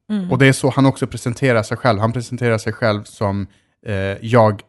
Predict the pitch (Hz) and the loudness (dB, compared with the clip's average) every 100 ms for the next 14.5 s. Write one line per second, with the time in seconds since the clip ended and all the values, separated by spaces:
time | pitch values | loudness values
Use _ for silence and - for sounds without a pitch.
0 | - 123 90 95 220 220 180 185 117 127 | -4 -2 -2 -4 -2 -2 -2 -8 -6 -6
1 | 117 139 139 131 120 131 139 139 127 117 | 0 2 4 2 2 2 2 2 0 -2
2 | 120 - 127 110 117 107 107 - 110 110 | -6 -4 -4 -2 -6 -4 -6 -4 -6 -8
3 | _ 127 117 117 104 110 110 104 101 107 | _ -6 -2 -4 -4 -4 -4 -2 -4 -8
4 | 107 104 107 98 98 107 107 113 120 117 | -12 -8 -4 -6 -6 -12 -4 0 0 -2
5 | - 95 - _ _ _ - 139 110 95 | -6 -10 -10 _ _ _ -4 0 0 -2
6 | - _ _ _ 110 104 - 113 107 - | -10 _ _ _ -10 -10 -4 0 0 0
7 | 117 107 104 107 107 101 95 - _ _ | 0 2 0 0 0 -2 -4 -12 _ _
8 | 107 104 101 98 104 117 - 123 120 107 | -2 2 2 0 -2 -2 0 -2 -2 -2
9 | 110 120 117 120 117 117 113 - 107 107 | 0 2 2 2 0 0 -2 -2 -2 2
10 | 123 117 120 117 - 101 - - 110 110 | 0 2 -2 -2 -4 -8 -8 -4 0 2
11 | 120 113 117 113 110 - 107 120 - 113 | 4 4 2 0 -6 -6 -4 -4 0 2
12 | 113 98 104 - 98 98 120 110 104 101 | 2 0 -6 -8 -10 -6 -2 0 2 0
13 | 104 _ _ _ - 101 95 95 - 113 | 0 _ _ _ -8 -4 -4 -4 -6 -10
14 | - 135 151 151 - | -2 2 2 2 -8